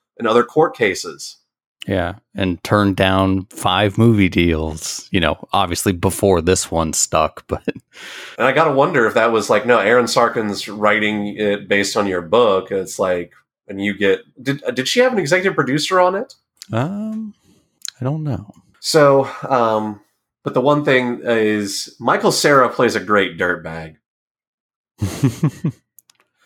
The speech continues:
Speaker 1: Uh, his amalgamation,
Speaker 2: Yeah.
Speaker 1: Player X, was an amalgamation that people assume, uh, is a combination of Ben Affleck, Robert Rodriguez, and, uh, Tobey Maguire.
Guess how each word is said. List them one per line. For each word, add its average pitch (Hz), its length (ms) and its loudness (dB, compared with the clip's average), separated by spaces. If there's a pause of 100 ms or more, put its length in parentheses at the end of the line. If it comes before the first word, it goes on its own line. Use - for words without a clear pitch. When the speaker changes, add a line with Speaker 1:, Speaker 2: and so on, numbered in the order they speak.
(220)
Speaker 1:
Uh, 90 440 -2
his 127 220 2
amalgamation, 117 880 2
Speaker 2:
Yeah. 104 140 -12
Speaker 1:
Player 117 340 2
X, 104 320 0
was 113 140 -2
an 107 80 -2
amalgamation 107 960 0 (360)
that 107 120 -6
people 127 380 2
assume, 120 840 2 (460)
uh, 110 40 -2
is 107 240 2
a 98 60 -8
combination 113 640 -2
of 92 140 -4
Ben 139 200 2
Affleck, 117 560 2
Robert 117 360 2
Rodriguez, 107 760 2
and, 98 600 0
uh, 92 180 -6
Tobey 117 260 2
Maguire. 92 520 0